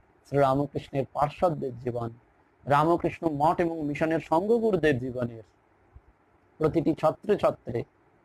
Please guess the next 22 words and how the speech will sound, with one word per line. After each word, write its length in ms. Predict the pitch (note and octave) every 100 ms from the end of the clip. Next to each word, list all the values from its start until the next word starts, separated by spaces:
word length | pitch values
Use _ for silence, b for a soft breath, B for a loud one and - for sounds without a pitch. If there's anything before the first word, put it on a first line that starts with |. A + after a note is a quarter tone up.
| _ _ -
যে 140 | D3
আধ্যাত্মিক 600 | D3+ D3 C3+ F3 - F#3
সত্যগুলি 580 | - F3 - A3 F3+ D#3
লুকিয়ে 360 | C3 A#2+ B2+ A#2
রয়েছে, 340 | A2+ A2 - - _ _ _ _ _ _ - -
সেটিকে 460 | - C3+ B2+ A#2+ A2+ G#2+ _ _ _ _ _ _ _ -
অনুধ্যান 600 | C#3 D#3+ B2+ G#2+ B2 C3
করতে 320 | A#2+ A2+ -
পারে, 320 | G#2 G#2+ G#2 G#2+ -
অনুধাবন 560 | B2 C3 A2 C3 C#3 B2
করতে 280 | A#2 - -
পারে, 200 | - - _ _ _ _ _ _ _ _ _ _ _ _ B2 B2
read 420 | C3+ F3 C#3+ -
করতে 300 | B2 A2 G#2+
পারে। 240 | - - - _ _ _ _ _ _ -
শুধু 320 | - C#3+ C3+
read 260 | B2 D3 C#3+ -
করা 200 | A#2 A2+
নয়, 260 | G#2+ G#2+ - _ _ _ _ -
সেটিকে 300 | B2 C3 A#2
পালন 360 | A#2 A#2 A#2
করা। 280 | A2+ A2